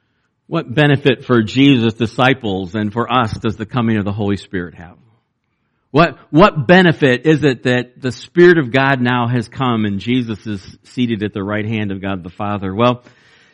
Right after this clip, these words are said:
um, number one, Jesus says, when the Spirit of comes, it will be, He will be with you forever. In the Old Testament, the Holy Spirit came on believers for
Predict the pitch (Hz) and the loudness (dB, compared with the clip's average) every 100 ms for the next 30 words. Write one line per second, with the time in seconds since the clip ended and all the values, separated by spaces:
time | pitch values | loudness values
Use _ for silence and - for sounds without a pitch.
0 | _ 127 113 110 - 123 143 139 120 127 | _ -8 -4 -4 -4 2 4 4 2 4
1 | 147 135 120 117 _ _ _ _ _ - | 4 4 2 -2 _ _ _ _ _ -12
2 | 95 135 120 113 - 110 117 107 110 123 | -2 0 0 -4 -4 -2 -2 -2 -2 0
3 | 120 113 - 160 208 185 - 117 110 117 | 0 -4 2 4 4 2 -4 -6 -4 -4
4 | 113 147 175 151 131 135 127 127 120 - | -6 -6 -2 -2 0 0 0 0 -2 -10
5 | _ _ 180 202 160 147 151 143 - 131 | _ _ -2 2 4 6 4 2 0 -2
6 | 110 117 110 - 117 98 101 90 85 _ | -2 -6 -8 -8 -8 -6 -8 -8 -12 _
7 | _ _ _ _ _ _ _ _ _ _ | _ _ _ _ _ _ _ _ _ _
8 | _ 170 175 208 247 - 170 165 165 170 | _ 2 4 4 2 0 -2 -2 -2 -2
9 | 147 123 175 175 170 - 165 156 147 - | -2 -2 2 4 2 2 2 4 0 -8
10 | - _ _ - - 190 190 180 180 180 | -20 _ _ -8 0 2 4 6 6 4
11 | 160 151 147 143 151 151 - 147 | 4 6 6 6 4 2 0 -2